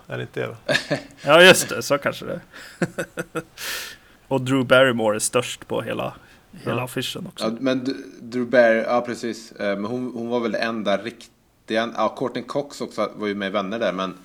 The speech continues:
Speaker 3: eh, Drew Barrymore var ju ändå, är ju det största namnet i filmen.
Speaker 1: Ja,
Speaker 2: Mm.
Speaker 1: absolut.
Speaker 3: Och jag tycker det är kul att hon gör, för att hon var väl, och rätta mig om jag har fel, men hon var väl tänkt att spela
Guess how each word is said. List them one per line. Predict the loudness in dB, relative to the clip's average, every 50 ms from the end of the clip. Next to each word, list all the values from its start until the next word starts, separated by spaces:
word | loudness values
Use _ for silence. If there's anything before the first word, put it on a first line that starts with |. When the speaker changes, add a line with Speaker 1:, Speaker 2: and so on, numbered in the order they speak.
| -20 _ _
Speaker 3:
eh, | -10 -6 -4 -2 -2 -2 -4 -6 -8 -10 -14 -18 -16 -14
Drew | -6 -4 -2 2
Barrymore | 4 4 4 4 2 0 -2
var | -2 0 0 2 4
ju | 4
ändå, | 2 2 2 0 -2
är | -2 -4 -6 -6 -4 -2
ju | -2
det | -2
största | -2 -4 -6 -6 -6 -4
namnet | -2 -2 -2 -2 -4 -8
i | -8
filmen. | -8 -8 -6 -6 -10 -10 -12 -20 _ _ _
Speaker 1:
Ja, | -2 2 4 4
Speaker 2:
Mm. | 4 4
Speaker 1:
absolut. | 0 -4 -4 -4 -2 0
Speaker 3:
Och | 0
jag | 0
tycker | 2 2 2
det | 0
är | 2 4
kul | 4 6 6
att | 4 2
hon | 0 -2 2
gör, | 2 2 2
för | 2 0
att | -2
hon | -2 -2 -2 -2 -2 -2 -4 -6 -8 -14 -20 _ _ _ _ _
var | -12 -2 2 4 6 6 6 4
väl, | 6 6 6 6 4 2 -2 -4
och | -6 -8 -8 -8 -8 -6 -2
rätta | -2 -2 -2 -2 -6
mig | -6 -4
om | -4 -6
jag | -6
har | -8
fel, | -8 -6 -4 -2 -2 -2 -4 -4
men | -6 -6
hon | -4 -4 -4 -2 -2 -2
var | -2 -2
väl | -2 -4
tänkt | -4 -4 -2 -2 0 0 -2 -4 -6
att | -8 -8
spela | -6 -4 -2 -2 0 0 2 2 2 2 0